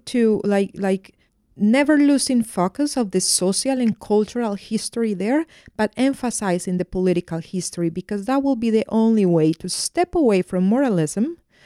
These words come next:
and trying to understand how that divide between licit and illicit, legal and illegal,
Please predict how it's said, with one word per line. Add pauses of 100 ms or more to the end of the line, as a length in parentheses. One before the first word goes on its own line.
(280)
and (120)
trying
to
understand
how
that
divide
between
licit
and
illicit,
legal
and
illegal,